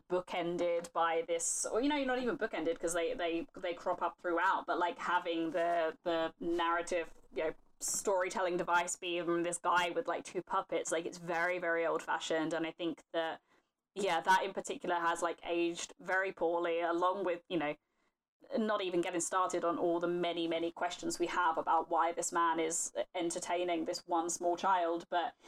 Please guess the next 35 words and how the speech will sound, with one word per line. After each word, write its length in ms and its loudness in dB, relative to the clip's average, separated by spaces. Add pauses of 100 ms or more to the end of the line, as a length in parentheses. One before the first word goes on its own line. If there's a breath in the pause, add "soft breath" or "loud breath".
(260 loud breath)
it's, 400 -4
it, 160 -2 (280)
I 140 0
think 240 -2 (100)
the, 420 -2 (760)
yeah, 340 2
the, 220 0
the 160 0
actual, 400 0
like, 200 -2
story 560 0
itself 680 0
of 220 0
Mickey 220 -6
and 100 -2
the 40 -2
Beanstalk, 440 0 (220 soft breath)
I 100 -4
did 280 -4
like, 420 2
but 140 0
it's 120 -4
just 160 -4
every 280 -2
time 240 0
I 60 2
started 580 0
enjoying 580 0
it, 200 0 (300)
it 140 0
would 140 0 (100)
then 200 0
cut 340 -2
back 340 0
to 340 0